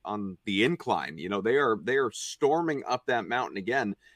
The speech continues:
with one thing above all else. Tatum's, you know, asked about M V P, doesn't, you know, I,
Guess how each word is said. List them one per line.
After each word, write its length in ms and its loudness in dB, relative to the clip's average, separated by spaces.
with 160 2
one 280 4
thing 200 -2
above 260 2
all 240 4
else. 280 -4
Tatum's, 380 -2
you 60 -6
know, 140 -2
asked 320 -2
about 240 0
M 160 -2
V 160 -6
P, 280 -6
doesn't, 400 -4
you 100 -10
know, 220 -6
I, 180 -2